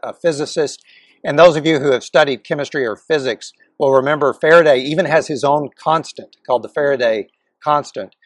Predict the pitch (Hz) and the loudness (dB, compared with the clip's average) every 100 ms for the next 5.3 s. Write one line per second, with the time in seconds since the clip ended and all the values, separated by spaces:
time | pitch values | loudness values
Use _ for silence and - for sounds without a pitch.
0 | _ _ - 147 156 156 147 147 131 139 | _ _ -8 -4 -2 0 2 2 0 -4
1 | 135 135 123 131 143 - 151 131 135 151 | -4 -2 -2 0 -2 -2 -6 -4 -6 -6
2 | 127 - 127 107 160 147 117 - - _ | -6 -8 -10 -10 -10 -8 -8 -12 -20 _
3 | _ - 127 131 156 180 - 160 151 127 | _ -8 -4 -2 0 -2 -2 -2 -2 -6
4 | 135 151 143 147 147 127 127 120 104 117 | -6 -6 -4 -4 -4 -6 -8 -8 -4 -2
5 | 143 - 147 | -4 -4 -10